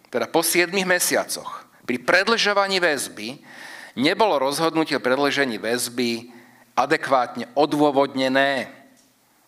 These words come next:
a preto bolo porušené právo podľa článku teda päť dohovoru. To bol problém. A inak aj tie rozhodnutia, ktoré sú spomínané, že desiatky rozhodnutí Ústavného súdu,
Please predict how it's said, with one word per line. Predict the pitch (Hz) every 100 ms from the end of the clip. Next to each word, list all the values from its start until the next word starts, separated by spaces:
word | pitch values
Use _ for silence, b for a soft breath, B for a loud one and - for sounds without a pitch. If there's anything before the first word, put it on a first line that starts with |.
| _ -
a | 107
preto | 123 127 127
bolo | 117 113
porušené | 113 110 - 107 98
právo | 101 104
podľa | - 104 98
článku | 104 98 -
teda | 104 92
päť | 98 92
dohovoru. | 95 90 87 85 - B B B B B -
To | 208
bol | 131 113
problém. | - 87 98 -
A | 147
inak | 160 151
aj | 143
tie | 156 160
rozhodnutia, | 185 170 165
ktoré | 156 147
sú | -
spomínané, | - 190 196 131 120 117 113 - 110
že | 110
desiatky | 123 - 131 - 117 - B B B
rozhodnutí | - 123 123 120
Ústavného | 117 123 117 110
súdu, | - 123 110 92